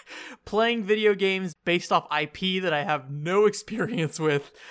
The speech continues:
Uh, me and my friends, I, I t-, I'm pretty sure I talked about this a few weeks ago. Me and my friends played through, uh, ruby Gl-, Grim Eclipse, and we played through the, the story mode,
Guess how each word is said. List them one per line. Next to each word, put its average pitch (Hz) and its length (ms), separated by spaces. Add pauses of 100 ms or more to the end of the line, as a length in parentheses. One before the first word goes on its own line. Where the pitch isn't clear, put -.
(220)
Uh, 156 240
me 214 100
and 220 80
my 208 100
friends, 196 280
I, 190 220
I 202 40
t-, 202 160
I'm 202 60
pretty 226 180
sure 208 80
I 185 40
talked 240 140
about 170 160
this 151 120
a - 40
few 151 120
weeks 147 140
ago. 147 180
Me 202 160
and 202 80
my 175 100
friends 165 340
played 165 340
through, 151 180
uh, 143 220 (220)
ruby 220 280
Gl-, 180 280
Grim 156 160
Eclipse, 202 460
and 165 80
we 180 80
played 320 220
through 240 180
the, 208 60
the 190 160
story 175 400
mode, 160 400